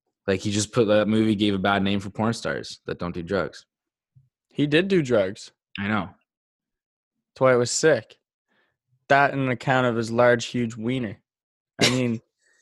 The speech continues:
Speaker 2: <laughs>
Speaker 1: I love how at the end of that movie they show
Speaker 2: just
Speaker 1: it.
Speaker 2: shows it. And
Speaker 1: Clay.
Speaker 2: the worst part was,
Speaker 1: <laughs> It's
Speaker 2: they
Speaker 1: just
Speaker 2: show it
Speaker 1: twelve
Speaker 2: at the
Speaker 1: inches of
Speaker 2: end
Speaker 1: clay.
Speaker 2: that you were wa-, we're at the end. We're just, and at the end, it wasn't even like we're like, "Oh," we were all like,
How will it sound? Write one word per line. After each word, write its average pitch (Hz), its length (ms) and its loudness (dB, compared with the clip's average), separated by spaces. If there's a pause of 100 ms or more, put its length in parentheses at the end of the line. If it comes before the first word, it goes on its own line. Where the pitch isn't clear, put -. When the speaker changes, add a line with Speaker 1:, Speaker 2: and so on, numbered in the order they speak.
(800)
Speaker 2:
<laughs> - 20 -2 (440)
Speaker 1:
I 202 100 10
love 226 160 10
how 285 120 8
at 269 80 2
the 202 120 4
end 190 180 6
of 190 60 6
that 190 240 8
movie 160 280 8
they 156 160 8
show - 360 6
Speaker 2:
just 165 140 6
Speaker 1:
it. 185 40 2
Speaker 2:
shows 170 300 8
it. 131 240 4
And 151 220 2
Speaker 1:
Clay. 113 260 -6 (320)
Speaker 2:
the 202 340 6
worst 226 220 0
part 247 260 6
was, 180 440 2 (140)
Speaker 1:
<laughs> - 140 -2
It's 440 360 10
Speaker 2:
they 165 40 6
Speaker 1:
just - 280 4
Speaker 2:
show - 60 2
it - 20 8
Speaker 1:
twelve 240 160 12
Speaker 2:
at 196 40 6
the 208 60 10 (160)
Speaker 1:
inches 240 120 2
of 226 80 4
Speaker 2:
end 156 120 2
Speaker 1:
clay. 170 480 6 (340)
Speaker 2:
that 180 160 4
you 185 120 4
were 196 160 6
wa-, 170 220 6
we're 190 140 4
at 196 240 2
the 185 160 4
end. 180 180 4
We're 202 120 6
just, 185 260 2 (120)
and 175 140 4
at 196 180 2
the 190 140 4
end, 208 240 4
it 180 160 0
wasn't 214 300 4
even 233 180 0
like 190 200 0
we're 170 120 4
like, 123 260 2
"Oh," 117 460 0
we 143 80 -4
were 160 100 2
all 165 200 6
like, 143 280 4